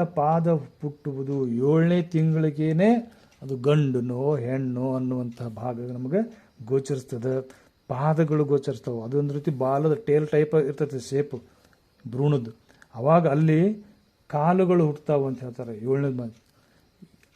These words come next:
ಅಷ್ಟಮಾಸಕ್ಕೆ ಸರ್ವಾಂಗ ಸಂಧಿ. ನೋಡ್ರಿ, ಎಂಟನೇ ತಿಂಗಳಿಗೆ ಎಲ್ಲ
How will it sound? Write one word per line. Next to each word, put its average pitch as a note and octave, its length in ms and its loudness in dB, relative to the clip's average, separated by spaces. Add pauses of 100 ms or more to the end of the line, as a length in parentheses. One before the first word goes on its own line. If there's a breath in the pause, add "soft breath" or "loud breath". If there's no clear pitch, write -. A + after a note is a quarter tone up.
ಅಷ್ಟಮಾಸಕ್ಕೆ G3 1080 4
ಸರ್ವಾಂಗ E3+ 680 2
ಸಂಧಿ. C3+ 720 0 (640)
ನೋಡ್ರಿ, C#3 240 -2
ಎಂಟನೇ E3 560 4
ತಿಂಗಳಿಗೆ F3 520 6
ಎಲ್ಲ D3+ 300 4